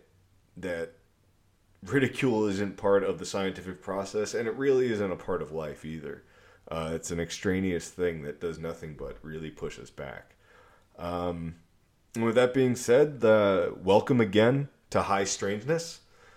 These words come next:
Now, you sit back, relax, take a nice big toke of that blunt, and a healthy sip of that bathtub gin, and let's get strange.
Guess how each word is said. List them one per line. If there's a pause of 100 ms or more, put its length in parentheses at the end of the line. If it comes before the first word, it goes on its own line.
(300)
Now, (200)
you
sit
back, (400)
relax, (260)
take
a
nice
big
toke
of
that
blunt, (520)
and
a
healthy
sip
of
that
bathtub
gin, (960)
and
let's
get
strange.